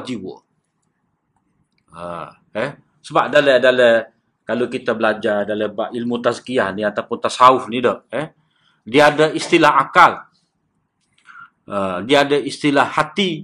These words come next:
dan dia ada istilah jiwa. Ha.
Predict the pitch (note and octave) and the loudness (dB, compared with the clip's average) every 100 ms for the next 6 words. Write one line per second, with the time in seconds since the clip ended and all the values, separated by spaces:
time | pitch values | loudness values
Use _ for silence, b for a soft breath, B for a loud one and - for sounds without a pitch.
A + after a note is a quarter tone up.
0 | - A#2 C3+ C#3 C#3 C3+ C#3 C#3+ E3 C#3 | -4 0 2 4 2 2 -4 -4 -4 -4
1 | A#2+ C3 G2+ F2 - _ _ _ _ _ | -2 -4 -4 -10 -16 _ _ _ _ _
2 | _ _ _ _ _ _ F2 F2 E2+ D#2+ | _ _ _ _ _ _ -16 -14 -12 -16